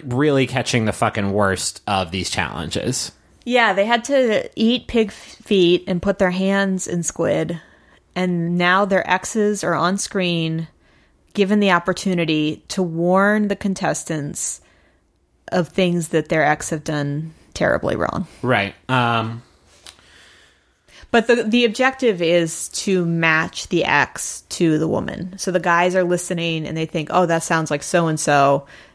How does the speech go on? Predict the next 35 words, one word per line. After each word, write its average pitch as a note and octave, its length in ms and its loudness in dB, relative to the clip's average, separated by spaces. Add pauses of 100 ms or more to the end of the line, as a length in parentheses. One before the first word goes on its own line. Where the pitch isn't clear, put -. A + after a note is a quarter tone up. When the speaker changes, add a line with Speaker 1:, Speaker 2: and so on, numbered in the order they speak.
(120)
Speaker 2:
and E3 100 2
they E3 80 2
have D#3+ 240 0
to D#3 340 -2 (1000)
guess. - 480 -4
Speaker 1:
Uh, A2+ 340 0
Brittany's E3 380 2
ex C#3+ 220 0
gets C3+ 180 -2
up A#2+ 140 0
there, A#2+ 300 2 (120)
talks B2 260 0
some B2 120 -4
trash. G2+ 580 0 (420)
Uh, A2+ 160 0
he C3 120 0
also C3 240 0
says, A#2+ 520 0
"I B2+ 80 -2
still E3 280 0
get D#3+ 200 0
'I C#3 60 2
love C#3 240 2
you' A#2 120 -2
texts." - 760 -8
And C3 100 2
Brittany A#2 280 2
goes, G#2 320 0
uh, G2 180 0
to G2 160 -4
the, G2+ 140 0
to - 180 -4
the G2+ 80 2
women G2 260 0
like, F#2 200 -2